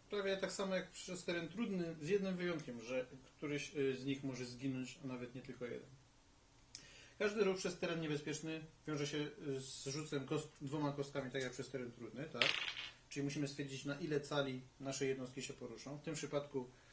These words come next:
wyszło dwa i trzy, czyli poruszamy się na trzy cale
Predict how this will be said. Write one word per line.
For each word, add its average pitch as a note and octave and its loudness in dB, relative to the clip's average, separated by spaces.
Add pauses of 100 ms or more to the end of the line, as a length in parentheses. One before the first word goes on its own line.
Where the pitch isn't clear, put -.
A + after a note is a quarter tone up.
(240)
wyszło C#3+ 2
dwa C3+ 4
i C3 4
trzy, C3 -2
czyli B2 -4 (220)
poruszamy C3 0
się C3 -4
na A#2+ -6 (240)
trzy C#3+ 0
cale A#2 -2